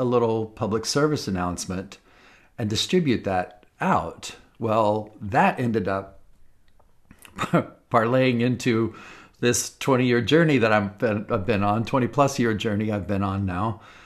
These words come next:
Um, I, they looked at me when I, when I mentioned, "Let's make this P S A piece," and said, "Well, when do you start?" At the time, I was just this lowly, you know, nobody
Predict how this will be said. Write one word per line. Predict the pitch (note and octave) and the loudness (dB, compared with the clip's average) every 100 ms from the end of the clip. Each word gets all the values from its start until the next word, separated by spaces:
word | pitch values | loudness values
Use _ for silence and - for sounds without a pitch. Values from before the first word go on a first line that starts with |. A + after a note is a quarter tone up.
| - - | -20 -2
Um, | A#2 A#2 A2+ G2 G2 - _ - - - | 4 6 4 -2 -8 -20 _ -20 -12 -2
I, | G#2+ G#2+ G#2+ G#2 G2+ F#2+ - _ _ _ _ _ - | 0 2 2 0 -2 -4 -10 _ _ _ _ _ -6
they | A2 | 0
looked | B2+ D#3+ D#3+ | 6 6 4
at | A#2+ | -4
me | G#2+ A2+ | -4 -2
when | A2+ A2+ | -2 -2
I, | A2 G#2+ G2 _ - | -2 -4 -8 _ -6
when | A#2 A2 | -4 -2
I | |
mentioned, | G#2+ A#2+ G#2 A#2 A2 G#2+ | 0 -2 -2 -2 -2 -2
"Let's | A2 - | -4 -2
make | A#2 A2+ | -4 -2
this | G#2+ G2 - - _ - | -4 -4 -6 -8 _ -8
P | B2 | -4
S | G#2+ - | -2 2
A | E3 | 2
piece," | E3 B2 A#2 - | 2 -2 0 -2
and | A2 | -2
said, | - A#2 G2+ | -2 -2 0
"Well, | A2 | 0
when | A#2 A#2 | 0 0
do | |
you | A#2 G2+ | 0 -2
start?" | - D#3+ A2 - - - - - _ - | 0 0 0 -4 -12 -20 -20 -20 _ -6
At | G#2 | -4
the | A2 | -4
time, | - C3+ B2 B2+ G#2 - - | -2 -2 0 -2 -6 -12 -4
I | G2+ | 0
was | B2 G#2+ F#2+ - | 0 -2 -6 -8
just | - G#2+ - | -4 -4 -4
this | A2+ F#2+ - A2+ | -6 -6 -8 -6
lowly, | A2 A2 A2 G#2 F#2+ - - - | -4 -2 -2 -4 -6 -16 -20 -8
you | A2 | -4
know, | G#2 G2+ G#2+ - | -2 -4 -4 -4
nobody | A2 B2 A2+ G#2 A2+ A2 | 0 2 2 2 0 -4